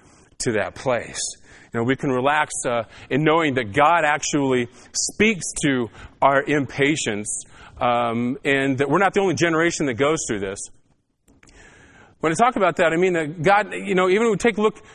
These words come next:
way back before Christ, we take a look at King David. And, uh, if you have your Bibles, go ahead and, and open them up. Get into Psalm, uh, chapter thirty-seven. We're gonna get into a little bit of God's Word as we talk about what does God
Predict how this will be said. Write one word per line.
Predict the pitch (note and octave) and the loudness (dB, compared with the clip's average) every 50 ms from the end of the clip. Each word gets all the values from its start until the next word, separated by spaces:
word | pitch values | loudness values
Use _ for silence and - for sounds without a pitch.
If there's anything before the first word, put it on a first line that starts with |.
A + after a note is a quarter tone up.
| - - - | -16 -8 -4
way | C3+ D#3 G3 A3+ A#3 | 0 2 4 4 4
back | F#3 A3 G#3+ G#3+ - | 2 2 0 0 0
before | F#3+ E3 - G3+ G3 F3 | -2 -2 0 0 0 2
Christ, | - G#3 G#3 G3 - | 2 0 0 0 0
we | F3 | -4
take | D3 - F#3+ E3+ | -2 -2 0 0
a | F3 | 0
look | E3 - F3 | -2 -2 -4
at | C#3 - | -6 -2
King | - F#3+ F3+ D3 | -2 -2 0 0
David. | C#3+ D3+ D#3+ D3+ C#3 G#2 F#2+ - - _ _ _ _ _ _ _ _ _ - - - - - - - - | 0 0 0 0 -2 -6 -8 -12 -20 _ _ _ _ _ _ _ _ _ -20 -20 -20 -20 -20 -16 -6 0
And, | D3+ D3+ D3+ D#3 D3 D#3+ | 2 2 4 4 2 2
uh, | D#3 D3 D3+ | 2 2 0
if | C#3 - F3+ | 0 2 2
you | |
have | G#3 A#3 | 2 4
your | A3 F3 | 4 2
Bibles, | C3+ D3+ E3 F#3+ F#3 E3+ C#3+ - | 4 4 4 4 4 0 -2 0
go | F3+ F3+ | 0 0
ahead | F#3 G3+ G3+ | 2 2 2
and, | F#3+ E3+ E3+ | 0 0 -2
and | - C#3+ C#3+ C#3+ | -2 -2 0 2
open | D3 E3 - F3+ | 2 2 0 0
them | E3 C#3+ C#3+ D3+ | 0 2 2 2
up. | D#3+ C#3+ - | 2 2 0
Get | E3+ E3+ F#3+ | 0 0 0
into | G#3 F3 C#3+ | 0 0 -2
Psalm, | - - - D3+ C#3 D3 D3+ E3 F3+ F#3 - - - - - - - | -4 -2 -2 0 2 2 2 0 -2 -4 -8 -12 -20 -20 -12 -6 -6
uh, | C3+ | -6
chapter | A#2+ - - E3+ D#3+ - C#3 B2 | -4 0 0 0 0 0 -4 -4
thirty-seven. | - - D#3 D#3+ D#3+ D3 B2 - - D#3 D3+ D#3 D#3+ F3 F3+ F#3 F3+ - - - - - - | -2 0 0 2 0 0 -4 -2 0 2 2 2 2 -2 -4 -4 -6 -8 -16 -20 -18 -8 -4
We're | D3+ F#3 | -2 0
gonna | A3+ G#3 | 0 2
get | F3 G3+ G3+ | 2 0 2
into | G3+ F#3 | 2 0
a | D#3+ | 2
little | D#3 F3 F#3+ | 2 0 2
bit | G3 F#3 | 0 0
of | E3 | 0
God's | D#3+ E3+ E3 D3 A2+ D3+ | 2 2 2 0 0 -2
Word | D3+ F3 F#3 F#3 E3 | 0 2 2 2 0
as | C#3+ B2+ D#3 | 0 -2 -2
we | D#3+ | -4
talk | - - A3+ A#3 A#3+ - A3+ | -2 0 0 0 0 0 0
about | F3+ G3+ G3 F3+ D#3+ - - - - - - | 0 0 0 -2 -2 -6 -12 -20 -20 -12 -4
what | - D#3+ A#3 | 0 2 2
does | C#4 F#3 | 2 2
God | C#3+ G#3 F#3+ G3+ A#3+ | 2 2 2 2 2